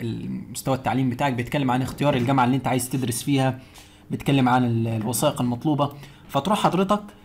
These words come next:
تبدا بقى من اول سيكشن هنا وتفضل انك تملى باقي كل، او كل سيكشن، تمام؟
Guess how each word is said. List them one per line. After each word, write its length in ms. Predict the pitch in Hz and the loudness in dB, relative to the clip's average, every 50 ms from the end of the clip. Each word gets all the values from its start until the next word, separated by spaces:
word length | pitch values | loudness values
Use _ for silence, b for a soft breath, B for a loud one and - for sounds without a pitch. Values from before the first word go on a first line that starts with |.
| B B - | B B 0
تبدا 280 | - 190 175 165 170 156 | 2 2 4 4 4 4
بقى 140 | 160 175 180 | 4 4 2
من 120 | 160 143 | 2 2
اول 200 | 160 170 160 147 | 2 2 2 2
سيكشن 300 | - 196 190 - 175 170 | 0 -2 0 2 2 4
هنا 160 | 190 220 233 | 4 4 4
وتفضل 600 | 214 170 139 - 196 196 180 170 170 185 185 160 | 2 2 2 2 2 2 2 2 4 4 2 2
انك 340 | 156 160 160 165 165 160 - | 2 0 2 2 0 0 -2
تملى 320 | - - 156 160 147 135 | -2 0 2 2 2 2
باقي 320 | 131 139 147 147 139 131 - - - - | 0 0 -2 -2 -4 -6 -8 -12 -12 -8
كل، 200 | - 131 131 131 - | -6 -6 -6 -6 -6
او 240 | 113 117 113 113 107 | -4 -4 -2 -4 -4
كل 240 | - - 131 117 113 | -2 -2 -2 -2 -2
سيكشن، 300 | - - - - 120 110 | -6 -10 -14 -16 -16 -10
تمام؟ 320 | - 117 131 165 196 190 | -6 -2 0 0 0 0